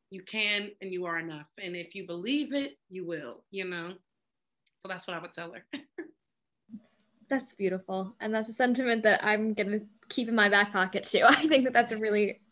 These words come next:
Speaker 2: fantastic way to end this episode.
Speaker 1: <laughs>
Speaker 2: Charity, this has been beyond amazing. It's so cool to get to talk to you.
Speaker 1: Me
Speaker 2: Thank you so
Speaker 1: too.
Speaker 2: much for taking the time today. Like, we can't tell you how much we appreciate <laughs> it.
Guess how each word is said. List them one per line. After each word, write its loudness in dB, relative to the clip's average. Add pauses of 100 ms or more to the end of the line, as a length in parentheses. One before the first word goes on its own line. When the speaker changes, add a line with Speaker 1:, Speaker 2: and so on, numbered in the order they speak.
Speaker 2:
fantastic -2
way 0
to -2
end 0
this -2
episode. -2 (380)
Speaker 1:
<laughs> -4
Speaker 2:
Charity, 8 (240)
this 6
has 6
been 6
beyond 8
amazing. 6
It's 6
so 8
cool 8
to 6
get 8
to -4
talk 4
to -2
you. 6
Speaker 1:
Me 0 (340)
Speaker 2:
Thank 0
you -2
so 6
Speaker 1:
too. 2
Speaker 2:
much 6
for 4
taking 4
the 4
time 2
today. 6
Like, 2
we -2
can't -4
tell -2
you 0
how -2
much -2
we -2
appreciate -4
<laughs> 0
it. 0